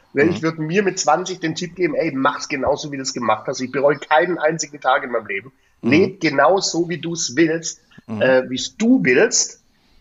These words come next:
Speaker 1: Hab aber im Hinterkopf so ein bisschen spießig, Mensch, äh, investier ein bisschen in Betongold, mach ein bisschen was in Aktien.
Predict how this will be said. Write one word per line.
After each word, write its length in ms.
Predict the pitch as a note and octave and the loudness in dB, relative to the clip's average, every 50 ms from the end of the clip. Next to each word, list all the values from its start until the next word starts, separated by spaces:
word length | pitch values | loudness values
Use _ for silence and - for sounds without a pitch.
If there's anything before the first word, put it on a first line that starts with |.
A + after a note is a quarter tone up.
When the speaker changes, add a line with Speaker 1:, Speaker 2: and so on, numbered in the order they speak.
| _ | _
Speaker 1:
Hab 240 | - - D#3+ F3 - | -6 -2 -2 0 2
aber 180 | F#3 G3 F3 F3+ | 2 2 4 4
im 120 | E3+ D#3+ | 2 2
Hinterkopf 440 | D3+ D#3+ E3+ E3+ E3 - E3+ E3 E3 | 2 0 0 -2 -4 -4 -4 -8 -6
so 100 | - D3+ | -6 -8
ein 80 | C3+ C3 | -8 -6
bisschen 240 | C#3 C3+ - C#3+ | -6 -6 -4 -4
spießig, 500 | B2+ - - D3+ D#3+ D#3+ D#3 E3 D#3 - | -6 -6 -4 -2 -2 -2 -2 -2 -6 -2
Mensch, 420 | C3 C3 B2+ B2+ A#2+ - - - - - | 0 0 2 2 2 2 0 0 -2 -4
äh, 340 | B2 A#2+ A#2+ A#2+ A2 - D#3 | -4 -2 0 0 -2 0 0
investier 460 | D#3+ F3+ F3 E3 E3+ - - D3+ D3+ | 2 2 2 0 -2 -4 -4 -2 -2
ein 60 | D3+ D3 | -2 -4
bisschen 280 | D3 C3+ - C#3 C3 | -6 -6 -4 -4 -4
in 60 | B2 | -2
Betongold, 500 | B2 G2+ G2 C3 B2 A#2 B2 A#2+ A2+ A#2+ | -2 -2 0 0 -2 -2 0 -2 -2 0
mach 160 | D3+ E3+ E3+ F3 | -2 -2 -2 -2
ein 80 | E3 | -6
bisschen 260 | D3+ D3+ - - D3 | -6 -6 -6 -4 0
was 160 | C#3+ C3+ C3 - | 2 2 2 0
in 80 | B2+ - | -4 -4
Aktien. 640 | - - - _ - - - B2+ A2 A2 A#2 A2+ | -6 -8 -10 _ -6 -2 2 2 2 2 0 -4